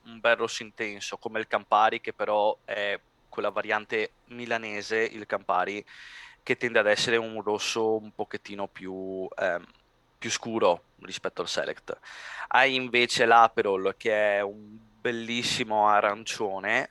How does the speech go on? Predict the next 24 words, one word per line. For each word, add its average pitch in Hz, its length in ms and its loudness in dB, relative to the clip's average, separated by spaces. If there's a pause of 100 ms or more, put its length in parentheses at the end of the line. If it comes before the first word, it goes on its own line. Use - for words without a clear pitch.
e 95 140 -14
quindi 101 440 -6
è 101 200 0
proprio 110 280 0
il 110 220 -2
colore 113 500 4
iconico 107 760 -2
dello 98 200 -2
spritz. - 540 -6 (560)
Hai 127 160 2
poi 135 200 4
lo 131 100 4
spritz - 400 -4
al 123 100 2
Cynar, 117 880 2
che 107 380 0
è 110 60 -2 (340)
sempre 131 560 -4
una 127 220 0
variante 120 540 2
milanese, 117 800 0 (400)
e, 110 420 -2
mm, 101 500 -16
quindi 113 400 -8